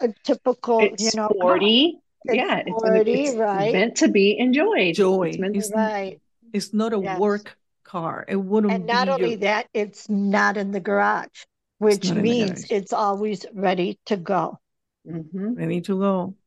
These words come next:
Speaker 3: Yeah.
Speaker 1: Yeah. That was
Speaker 3: Something like
Speaker 1: good.
Speaker 3: that. Mm-hmm.
Speaker 2: Yeah, I like that.
Speaker 1: <laughs> Yeah, that was good. I hope this teaches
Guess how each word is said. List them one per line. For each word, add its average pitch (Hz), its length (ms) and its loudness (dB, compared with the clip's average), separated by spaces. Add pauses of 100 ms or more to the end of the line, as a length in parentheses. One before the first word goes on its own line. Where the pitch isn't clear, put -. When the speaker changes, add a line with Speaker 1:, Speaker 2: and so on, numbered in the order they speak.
(260)
Speaker 3:
Yeah. 180 560 -2
Speaker 1:
Yeah. 202 100 -12 (1040)
That 269 200 2
was 466 220 4
Speaker 3:
Something 180 100 -4
like 480 260 4
Speaker 1:
good. - 20 0
Speaker 3:
that. 214 160 2
Mm-hmm. 208 460 -4
Speaker 2:
Yeah, 208 320 0
I 185 240 4
like 220 300 2
that. - 260 2 (140)
Speaker 1:
<laughs> 381 100 -16
Yeah, 254 320 -2
that 247 220 0
was 294 180 -8
good. 269 400 2
I 240 100 0
hope 285 280 -2
this 320 280 -4
teaches 277 540 0